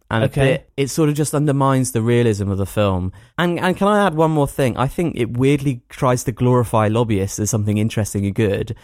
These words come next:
Speaker 1: and I just, I can't get behind that message. Maybe that's my own political agenda seeping through, but I think lobbying politicians for their own interests of, of commercials or whatever it is, is kind of a weird thing to do and a bizarre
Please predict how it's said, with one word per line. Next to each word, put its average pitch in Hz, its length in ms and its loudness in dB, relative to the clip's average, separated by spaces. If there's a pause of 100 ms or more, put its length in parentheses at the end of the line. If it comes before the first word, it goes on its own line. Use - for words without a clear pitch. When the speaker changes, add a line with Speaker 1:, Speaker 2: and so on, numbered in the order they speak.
(300)
Speaker 1:
and 101 100 -8
I 113 160 2
just, - 300 -6
I 113 140 -2
can't 123 260 -4
get 117 120 -2
behind 123 300 0
that 98 100 -2
message. 104 360 -4
Maybe 123 180 0
that's - 180 -2
my 110 180 2
own 110 80 0
political 101 340 -4
agenda 98 340 -2 (240)
seeping 101 320 -2
through, 92 320 -2 (260)
but 110 120 0
I 117 100 2
think 110 220 0
lobbying 120 360 2
politicians 101 640 -2
for 101 80 -4
their 98 220 0
own 98 240 0
interests 95 440 -4
of, 95 220 -4
of - 560 -8
commercials 98 600 0
or 98 60 0
whatever 98 280 0
it 90 120 -2
is, 92 360 -2 (240)
is 101 120 -6
kind 110 120 -2
of 107 80 -2
a 110 40 2
weird 135 300 2
thing 98 180 0
to - 80 -8
do 92 300 0
and 92 100 0
a 95 120 0
bizarre 104 600 2